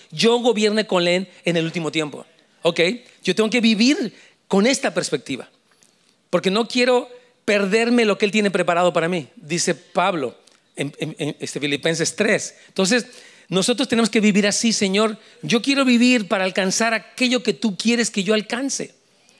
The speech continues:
Yo les comentaba, este, a los líderes este martes una frase que quiero comentar con ustedes. ¿Se acuerdan de ese pasaje donde está Marta y María? ¿No? Es un famoso pasaje donde,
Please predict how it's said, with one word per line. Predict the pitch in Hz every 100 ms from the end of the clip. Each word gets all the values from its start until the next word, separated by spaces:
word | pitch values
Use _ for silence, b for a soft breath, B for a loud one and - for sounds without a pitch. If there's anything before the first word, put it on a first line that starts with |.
| b b b b
Yo | -
les | 247
comentaba, | 262 202 185 208 208 - _ _
este, | 156 147 - 160
a |
los | 147 147
líderes | 175 165 156
este | 156 160
martes | 160 156 147
una | 165
frase | 151 151 147
que | 117
quiero | 139 143 - B _
comentar | 127 117 123
con | 123
ustedes. | - 147 135 110 B B B B B B _ _ _ _
¿Se | - 196
acuerdan | 262 277
de | 254
ese | 247
pasaje | 180 180 202 196
donde | 170
está | -
Marta | 175 170 -
y | 151
María? | 139 143
¿No? | 135
Es | 143
un | 147
famoso | 139 131 139
pasaje | 120 120 131 123
donde, | 117 113 113